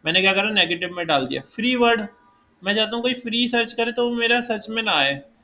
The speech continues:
तो मैंने free लगा दिया। India लगा दिया कि कोई पूरे India में ढूंढने की कोशिश कर रहा है तो नहीं आए। salary कोई search कर रहा है, tutorials कोई search कर रहा है, ये सब चीज़ें search कर रहा है तो मैं चाहता हूँ कि नहीं आए,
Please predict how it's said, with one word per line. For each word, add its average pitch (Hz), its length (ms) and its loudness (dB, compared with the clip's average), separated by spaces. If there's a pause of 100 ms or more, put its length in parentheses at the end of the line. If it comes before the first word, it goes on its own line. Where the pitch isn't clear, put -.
(260)
तो 190 80 -4
मैंने 226 240 0
free 226 320 -4
लगा 208 300 4
दिया। 196 320 0 (520)
India 226 380 4
लगा 226 300 4
दिया 214 320 2 (160)
कि 214 100 -8
कोई 233 200 0 (140)
पूरे 226 220 2
India 214 300 0
में 226 120 -4
ढूंढने 208 360 -2
की 208 140 -10
कोशिश 208 280 -4
कर 196 180 -2
रहा 196 120 0
है 208 80 0
तो 226 300 -2 (320)
नहीं 196 260 2
आए। 185 180 6
salary 196 500 0
कोई 208 180 -2
search 208 280 -2
कर 202 160 -2
रहा 196 200 2
है, 202 100 4 (400)
tutorials 226 680 0
कोई 220 220 -2
search 214 260 -4
कर 196 180 -2
रहा 190 200 0
है, 190 180 -2 (260)
ये 208 180 2
सब 233 180 -4
चीज़ें 240 300 0
search 226 240 -2
कर 220 160 -2
रहा 220 100 0
है 226 80 -2
तो 254 220 -2
मैं 220 180 -4
चाहता 208 260 -4
हूँ 254 100 -6
कि 277 100 0
नहीं 214 220 0
आए, 131 220 -4